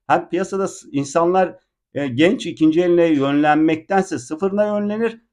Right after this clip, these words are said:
Hem de hali hazırdaki bir milyon liralık otomobilini,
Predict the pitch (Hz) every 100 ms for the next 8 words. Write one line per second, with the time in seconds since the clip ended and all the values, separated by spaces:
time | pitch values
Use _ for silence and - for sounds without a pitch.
0 | _ - 240 220 151 - _ _ _ _
1 | 120 143 220 202 170 180 180 160 160 139
2 | 135 123 113 190 202 190 190 180 180 170
3 | 165 160 170 156 156 175 175